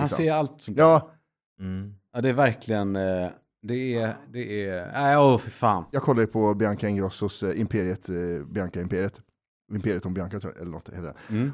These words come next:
Speaker 2: Och då f-, är det en sekvens där de filmar när hon är på en jävla event. Och då är det vuxna män och kvinnor som går fram till henne hela tiden och ska ta kort. Det kom fram en kärring.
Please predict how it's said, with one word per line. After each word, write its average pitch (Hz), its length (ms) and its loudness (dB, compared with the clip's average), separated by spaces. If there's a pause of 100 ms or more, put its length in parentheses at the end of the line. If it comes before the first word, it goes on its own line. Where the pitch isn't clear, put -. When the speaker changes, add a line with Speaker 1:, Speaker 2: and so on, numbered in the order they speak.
Speaker 2:
Och 139 100 6
då 170 200 10
f-, 131 240 -2
är 165 240 8
det 147 60 8
en 143 60 6
sekvens 127 460 2
där 139 80 4
de 127 80 4
filmar 120 380 4
när 127 80 6
hon 117 200 4
är 101 80 2
på 120 120 -4
en 123 60 4
jävla 107 160 2
event. 143 500 0 (240)
Och 135 60 -2
då 151 100 6
är 165 60 10
det 143 60 6
vuxna 139 420 4
män 151 360 4
och 131 80 0
kvinnor 117 260 2
som 117 120 0
går 123 60 0
fram 165 260 0
till 117 160 0
henne 104 240 -2 (340)
hela 117 320 4
tiden 113 260 2
och 113 80 0
ska - 120 -4
ta 117 100 -4
kort. - 320 0 (280)
Det 160 80 0
kom 165 160 0
fram 131 220 4
en 123 100 4
kärring. 127 420 0